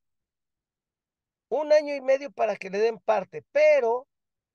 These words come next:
el activismo siguió duro. ¿Y qué creen?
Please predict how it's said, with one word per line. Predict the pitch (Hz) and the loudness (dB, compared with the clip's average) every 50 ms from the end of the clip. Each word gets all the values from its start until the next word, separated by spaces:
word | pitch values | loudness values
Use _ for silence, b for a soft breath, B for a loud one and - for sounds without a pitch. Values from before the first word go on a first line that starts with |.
| _ | _
el | - 170 175 185 | -16 -12 -10 -10
activismo | 180 - _ - 185 185 220 254 254 233 254 254 220 | -10 -10 _ -16 -14 -12 -12 -12 -12 -8 -6 -6 -6
siguió | - 190 180 165 190 214 220 220 | -6 -8 -10 -2 2 4 4 4
duro. | 247 277 277 285 311 320 - _ | 2 0 0 2 2 2 0 _
¿Y | - 208 196 | -10 -14 -8
qué | - - 233 233 | -4 -2 -2 -2
creen? | - - 254 269 269 254 220 | 0 2 2 2 2 2 -2